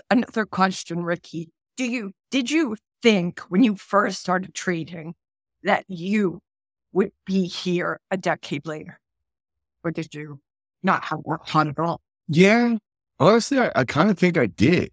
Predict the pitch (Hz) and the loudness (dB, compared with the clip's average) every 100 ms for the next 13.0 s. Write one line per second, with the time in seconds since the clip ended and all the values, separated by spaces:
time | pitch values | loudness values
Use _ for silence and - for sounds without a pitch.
0 | - 107 - - 78 104 110 107 - 104 | -2 -2 -2 -6 0 4 6 4 4 4
1 | 98 98 - 90 98 92 92 92 90 _ | 6 4 2 -2 0 2 2 2 0 _
2 | _ _ _ _ - - - 104 - 85 | _ _ _ _ -16 -4 4 4 4 0
3 | 78 110 95 82 87 85 90 - _ - | 4 4 4 0 -2 0 -2 -2 _ -2
4 | 117 151 175 139 135 127 120 95 90 104 | 4 6 6 4 2 2 4 4 2 0
5 | 98 95 85 80 82 92 90 82 - _ | 0 0 2 2 2 2 2 0 -4 _
6 | _ _ - 87 95 87 - 87 87 82 | _ _ -6 0 2 2 2 2 4 4
7 | 82 80 80 76 73 69 _ - 85 87 | 2 0 -2 -4 -6 -12 _ -4 -2 0
8 | 90 95 90 - 90 - 82 80 80 85 | 0 0 -2 -2 -2 0 -4 -4 -4 0
9 | 78 78 80 76 73 65 _ _ _ - | 0 0 -4 -4 -6 -10 _ _ _ -2
10 | 92 90 95 95 92 104 98 92 - _ | 0 2 2 2 2 2 2 0 -4 _
11 | _ _ - 101 92 85 80 - 90 90 | _ _ 0 2 4 2 0 0 2 2
12 | 82 76 - 82 82 69 - 80 65 55 | 0 -2 0 0 0 -6 -6 -4 -4 -10